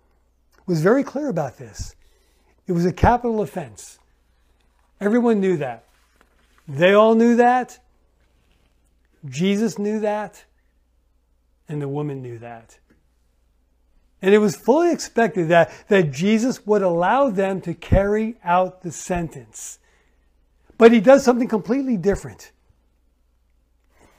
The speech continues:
We've all been there. Maybe the offense was different. But I know because you're human that there have been times,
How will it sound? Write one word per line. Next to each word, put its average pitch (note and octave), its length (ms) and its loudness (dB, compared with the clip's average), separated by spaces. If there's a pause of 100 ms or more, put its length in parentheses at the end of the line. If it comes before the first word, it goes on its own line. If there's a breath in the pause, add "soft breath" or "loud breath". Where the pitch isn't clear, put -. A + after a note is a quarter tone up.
(140 soft breath)
We've E4 240 8
all E4+ 160 6
been G3 300 4
there. - 240 -12 (1160 soft breath)
Maybe B3+ 220 8
the C#4 160 4
offense A#3+ 420 2
was F#3 200 -4
different. C3 520 -6 (680 soft breath)
But B3 140 10
I B3+ 140 6
know C#4+ 240 6
because B3+ 340 2
you're A#3+ 120 0
human G3 420 -2
that F#3 260 -2 (240 soft breath)
there G#3+ 220 6
have A#3+ 380 -4
been C#4 160 -2
times, A3+ 640 0